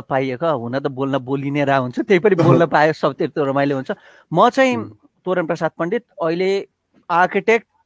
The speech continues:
Speaker 1: आर्सेनल फ्यान, मुख्य कुरो रिप्रेजेन्ट गर्दाखेरि। अनि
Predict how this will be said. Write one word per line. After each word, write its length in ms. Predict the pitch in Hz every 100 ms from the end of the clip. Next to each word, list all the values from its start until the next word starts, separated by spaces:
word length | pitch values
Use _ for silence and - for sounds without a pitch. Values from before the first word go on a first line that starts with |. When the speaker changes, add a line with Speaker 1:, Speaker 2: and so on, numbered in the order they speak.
| _ _ _
Speaker 1:
आर्सेनल 340 | 170 175 202 180
फ्यान, 280 | 185 185 196 _ _ _ _ -
मुख्य 260 | 151 -
कुरो 260 | 156 151 165 _ _ _ _ -
रिप्रेजेन्ट 420 | 139 127 127 127
गर्दाखेरि। 380 | 120 123 123 208 196 - _ _
अनि 360 | 180 208 262 262